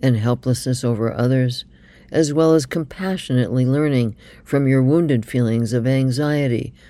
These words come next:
depression, guilt, shame, anger, and so on, your inner child will feel loved, seen, acknowledged, understood, and valued.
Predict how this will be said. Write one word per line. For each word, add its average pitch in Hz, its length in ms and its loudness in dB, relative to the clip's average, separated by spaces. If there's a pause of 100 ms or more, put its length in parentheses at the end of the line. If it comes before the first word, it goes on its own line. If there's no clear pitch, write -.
(140)
depression, 131 760 -4 (320)
guilt, 135 420 2 (460)
shame, 131 640 0 (100)
anger, 127 420 0
and 117 160 -2
so 123 200 -2
on, 131 360 0 (560)
your 139 100 0
inner 170 280 0
child 165 400 -2
will 156 180 2
feel 156 300 -2
loved, 147 540 -2 (340)
seen, 143 640 0 (100)
acknowledged, 139 840 -2 (400)
understood, 147 880 -2 (380)
and 135 240 -2
valued. 113 680 -2